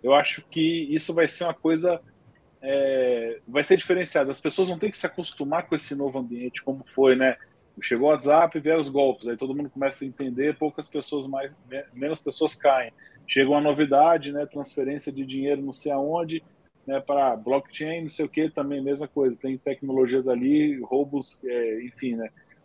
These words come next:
É, vulnerabilidades não, mas como fala, crimes, né?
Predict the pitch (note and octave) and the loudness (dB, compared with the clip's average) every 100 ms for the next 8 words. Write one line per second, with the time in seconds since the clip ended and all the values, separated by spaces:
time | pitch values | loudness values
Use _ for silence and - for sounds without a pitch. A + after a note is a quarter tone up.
0 | A#2+ - - A#2+ A2+ C3 C3+ B2+ D3 C3 | -18 -18 -6 -4 -2 2 2 4 4 4
1 | C3 B2 A2 - A2+ C3+ C3 A2 - _ | 0 -2 -4 -8 -4 2 2 2 -2 _
2 | _ - - - _ D3 D#3 F3 B2 B2+ | _ -18 -18 -18 _ 6 6 6 2 -2